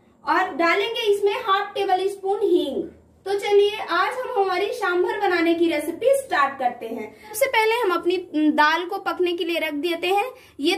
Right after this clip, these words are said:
तुअर दाल को मैंने अच्छी तरह से दो से तीन बार wash कर लिया है, आप भी wash कर लें। इसे pressure cook में डाल देंगे। हल्दी डाल देते हैं इसमें, स्वादानुसार नमक डाल देते हैं। अब pressure cooker का ढक्कन अच्छी तरह से लगा के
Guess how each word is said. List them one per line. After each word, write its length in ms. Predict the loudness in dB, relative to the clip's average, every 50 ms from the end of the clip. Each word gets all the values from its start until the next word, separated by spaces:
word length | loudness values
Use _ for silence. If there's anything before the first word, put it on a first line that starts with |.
| 0 0
तुअर 240 | 2 2 2 2
दाल 240 | 4 2 2 2 2
को 100 | 0 0 0
मैंने 240 | 2 2 2 2
अच्छी 280 | 0 -2 -2 -2 -4 -2
तरह 220 | -2 0 -2 -2
से 140 | -2 -4 -4
दो 200 | -4 -2 -2 -2 0
से 140 | -2 -4 -2
तीन 260 | 2 4 4 4 4
बार 180 | 4 2 0 2
wash 280 | 2 2 2 0 -2
कर 160 | -4 -4 -2
लिया 240 | 0 0 0 0 2
है, 140 | 2 2 0
आप 280 | 2 2 2 2 2 2
भी 140 | -2 -2 -2
wash 260 | -2 -4 -4 -6 -6
कर 140 | -6 -4 -2
लें। 260 | -2 -2 -2 -4 -6 -10 -16 _ _ -20 -14 -6
इसे 320 | -4 -2 -2 0 0 0 0
pressure 420 | 2 2 0 2 2 0 -2 0
cook 220 | -2 -4 -2 0
में 160 | 0 0 2 2
डाल 280 | 2 2 2 0 0
देंगे। 320 | 0 -2 0 0 0 0 -2 -2 -4 -6 _ _ -20 -20 -20 -20 -20 -20 -20 -20 -20 -12 0
हल्दी 340 | 2 2 2 4 2 0 2 2
डाल 240 | 4 4 4 2 0
देते 240 | -4 -4 -4 -4 -4
हैं 240 | -2 -2 -4 -4 -6
इसमें, 340 | -10 -10 -8 -6 -6 -6 -6 -6 -10 -16 -20 -20 -20 _ -14
स्वादानुसार 920 | -4 0 2 2 2 2 2 0 0 0 0 -2 0 0 0 2 2 2
नमक 360 | 2 4 2 2 0 0 0
डाल 200 | 2 2 2 2 2
देते 300 | 0 -2 -4 -4 -4 -4
हैं। 240 | -2 -2 -4 -4 -6 -10 -14 -18 -20 -20 -20 _ _ _ _ 0
अब 200 | 0 0 2 2
pressure 340 | 0 0 0 0 -2 -2
cooker 380 | -2 -4 -4 2 2 2 4 4
का 80 | 2 2
ढक्कन 360 | 2 0 -2 -2 -2 -2 -2
अच्छी 240 | -2 -2 -2 -4 -4
तरह 220 | -4 -2 -6 -6
से 120 | -6 -6 -4
लगा 300 | -4 -4 -2 -2 -2 -2 -2
के 180 | -2 -2 -2